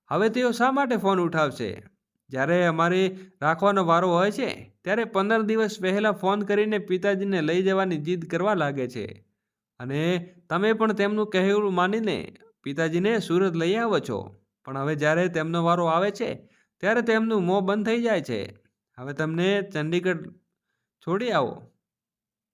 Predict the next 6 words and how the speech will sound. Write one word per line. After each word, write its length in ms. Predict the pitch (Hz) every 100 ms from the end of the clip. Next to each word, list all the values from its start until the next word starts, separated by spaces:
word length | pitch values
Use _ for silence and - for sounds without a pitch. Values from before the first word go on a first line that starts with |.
| _ _ _ -
ગુલશને 580 | 131 151 147 170 180 214
પરેશાનીભરી 720 | 208 170 170 190 196 185 185
અવાજમાં 440 | 180 180 190 180 -
કહ્યું, 460 | 165 196 - - - _ 127
"બરાબર 380 | 147 214 226
છે, 440 | 208 127 98 98